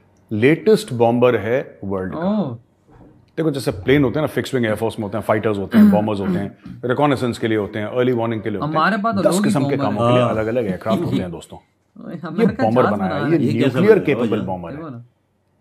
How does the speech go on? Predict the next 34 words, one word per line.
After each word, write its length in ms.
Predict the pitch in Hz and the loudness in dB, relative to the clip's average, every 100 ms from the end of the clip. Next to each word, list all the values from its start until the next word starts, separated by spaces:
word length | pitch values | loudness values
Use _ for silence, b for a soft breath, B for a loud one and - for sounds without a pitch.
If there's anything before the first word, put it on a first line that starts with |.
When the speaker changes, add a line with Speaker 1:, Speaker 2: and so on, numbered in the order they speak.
| _ _ _ _ | _ _ _ _
Speaker 1:
एक 200 | 143 156 | -2 2
तो 60 | 185 | 2
इसका 180 | 180 | 4
रडार 300 | 160 104 131 | 2 6 4
सिग्नेचर 380 | 151 123 117 160 | 4 0 0 -2
बहुत 200 | 110 95 | -2 -6
छोटा 260 | - 85 87 | -10 -14 -14
है, 120 | - _ _ _ _ _ _ _ _ _ _ _ 147 | -20 _ _ _ _ _ _ _ _ _ _ _ -10
इसके 160 | - | -4
फीचर्स 360 | 135 131 123 107 | -2 -2 -2 -4
इस 140 | 98 | -6
तरीके 260 | 101 92 85 | -10 -10 -12
से 120 | 90 | -16
हैं, 100 | - _ b b - | -18 _ b b -4
ये 80 | 254 | 0
न्यूक्लियर 440 | 139 123 120 135 | 2 2 0 0
वेपन्स 320 | 110 104 107 | 0 -4 -8
कैरी 140 | - 92 | -6 -4
कर 60 | |
Speaker 3:
अच्छा। 220 | 101 - | -2 0
Speaker 1:
सकता 220 | 120 - - | -2 -4 -20
है। 140 | _ _ _ _ _ _ _ _ _ _ _ _ _ _ _ - | _ _ _ _ _ _ _ _ _ _ _ _ _ _ _ -4
इससे 300 | - - 202 | -4 2 4
एडवांस 440 | 139 117 131 165 | 4 2 0 0
दुनिया 360 | 110 120 123 120 | -2 -2 -2 -2
में 120 | 117 | -4
कोई 140 | 113 | -4
बॉम्बर 280 | 101 92 92 | -6 -6 -10
नहीं 180 | 85 - | -12 -12
है। 140 | 76 | -6
Speaker 2:
हाँ। 120 | 120 127 | 0 2
Speaker 3:
ओए, 180 | 135 | 2
ओए, 260 | 131 113 107 | 2 0 -2
ओए। 180 | 82 | -6